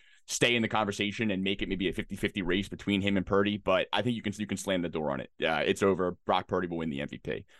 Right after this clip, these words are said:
Um, this game didn't really surprise me. I was,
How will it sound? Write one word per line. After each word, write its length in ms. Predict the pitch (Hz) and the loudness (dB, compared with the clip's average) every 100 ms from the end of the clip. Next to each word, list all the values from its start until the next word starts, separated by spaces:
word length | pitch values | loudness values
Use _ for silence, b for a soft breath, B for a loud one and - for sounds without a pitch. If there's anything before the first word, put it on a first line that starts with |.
| b b b _ - | b b b _ 0
Um, 200 | 110 110 | 2 6
this 160 | 165 - | 4 4
game 180 | 254 208 | 6 6
didn't 300 | 180 131 113 | 6 6 6
really 180 | 127 | 4
surprise 420 | 135 127 104 104 123 | 2 0 2 2 2
me. 220 | 131 135 - - - | -2 -2 -12 -16 0
I 80 | 127 | 2
was, 180 | 131 | 4